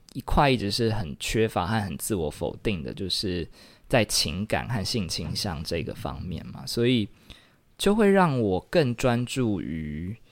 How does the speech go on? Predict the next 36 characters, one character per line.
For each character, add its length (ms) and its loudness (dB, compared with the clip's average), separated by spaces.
呃， 360 -16
外 240 4
在 240 0
的 80 -6
表 240 -2
现， 240 -2
不 120 -4
管 240 -2
是 480 0
事 460 0
业、 460 -2
哦， 240 -12
功 240 0
课 320 0
啊、 280 -2
工 260 0
作 380 -2
啊， 220 -8
或 200 -6
者 100 -4
是 200 -2
信 360 -4
仰 140 -4
啊、 340 -12
家 260 -4
庭 260 -4
的 80 -6
付 260 -8
出 260 -6
等 280 -8
等。 120 -6
然 160 -2
后 180 6
我 180 8
觉 280 4
得 120 0